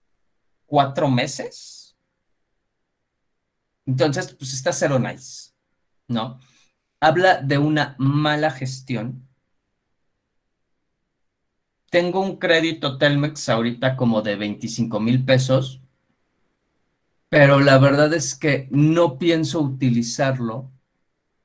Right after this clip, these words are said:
para nada, este,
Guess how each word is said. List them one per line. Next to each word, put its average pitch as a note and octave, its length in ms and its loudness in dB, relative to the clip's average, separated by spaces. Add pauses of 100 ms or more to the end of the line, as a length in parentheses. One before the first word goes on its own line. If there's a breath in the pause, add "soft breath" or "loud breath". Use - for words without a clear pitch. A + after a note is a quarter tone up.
(1400)
para A2+ 340 4
nada, B2+ 600 2 (840)
este, - 720 -16